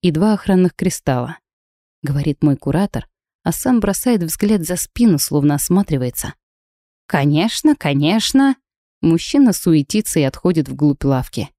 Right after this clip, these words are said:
«Сейчас всё будет в лучшем виде!» Я только сейчас замечаю, что он не убрал с прилавка артефакт, который показывал мне. И эта штука, конечно же, привлекла внимание Такера. Чёрт!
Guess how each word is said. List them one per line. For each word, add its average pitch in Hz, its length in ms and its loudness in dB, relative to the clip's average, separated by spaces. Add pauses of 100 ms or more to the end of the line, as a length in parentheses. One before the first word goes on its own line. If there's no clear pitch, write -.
(580)
«Сейчас 180 520 -2
всё - 420 -2
будет 185 340 0
в 151 60 -4
лучшем 180 580 0
виде!» 135 480 -2 (680)
Я 180 140 -4
только 190 380 -4
сейчас 190 500 -4
замечаю, 156 560 0
что - 240 -2
он 214 160 6
не 214 100 2
убрал 214 300 0
с - 80 -6
прилавка 214 540 0
артефакт, - 600 -4
который 160 360 0
показывал 156 640 -4
мне. 139 280 -2 (400)
И 226 140 0
эта 262 200 0
штука, - 480 -2
конечно 208 600 2
же, 226 140 2
привлекла 202 600 0
внимание 170 600 2
Такера. 160 460 -2 (640)
Чёрт! - 540 -4